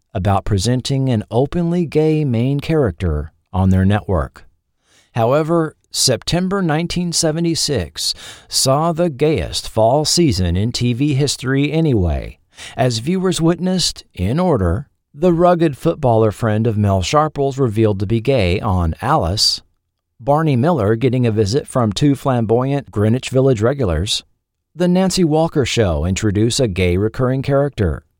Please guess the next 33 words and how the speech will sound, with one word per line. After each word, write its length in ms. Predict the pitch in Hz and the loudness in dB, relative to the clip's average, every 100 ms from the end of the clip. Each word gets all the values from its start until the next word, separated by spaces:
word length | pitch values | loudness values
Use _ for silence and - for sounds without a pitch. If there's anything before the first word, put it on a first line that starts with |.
| _ _ - | _ _ -2
Bob 260 | 139 160 | 2 2
Newhart's 640 | 156 156 139 151 151 - | 2 2 2 2 2 0
therapy 420 | - 165 185 - 98 | -2 0 0 0 0
group 420 | 104 87 76 - | 2 0 0 -2
get 160 | 101 | -2
a 120 | 98 104 | 2 2
new 160 | 113 | 2
member, 500 | 120 160 147 82 - _ - | 2 2 0 -2 -6 _ -4
a 100 | 113 | -2
gay 240 | 101 101 | 0 0
man 380 | 117 156 175 165 | 0 -2 -2 -4
played 340 | - 180 185 | -2 -2 0
by 220 | 135 139 | 0 0
Howard 360 | 143 92 90 92 | 0 0 0 0
Hessman, 520 | 123 147 - 90 73 - _ _ _ | 0 -2 -2 -2 -4 -8 _ _ _
Phyllis 460 | - 110 104 - | -4 -2 0 -2
Lindstrom's 480 | 123 120 - 135 123 | -2 -2 -2 -4 -4
boyfriend 640 | 117 143 170 - 107 80 82 | 0 2 2 0 -2 0 0
revealed 440 | 104 98 95 101 | 0 0 0 0
to 60 | 120 | -2
be 160 | 139 | -2
gay 420 | 135 156 156 90 76 | 0 0 0 -2 -2
on 420 | 87 113 143 160 | -2 -2 -2 -4
Phyllis, 720 | - 175 180 90 - - - _ _ _ - | -6 0 0 0 0 -2 -4 _ _ _ -4
and 180 | 139 135 | -2 0
Willie's 340 | 180 196 190 | 0 0 -4
friend 320 | - 131 117 | -2 0 0
Zeke 400 | 104 151 107 92 | 0 -2 -2 -2
arrested 560 | 131 110 98 92 120 117 | -2 0 -2 -2 -6 -8
in 200 | 107 104 | -4 -4
a 60 | |
gay 280 | 107 110 120 | -2 0 0
bar 480 | 104 92 76 62 - | 0 0 0 -4 -8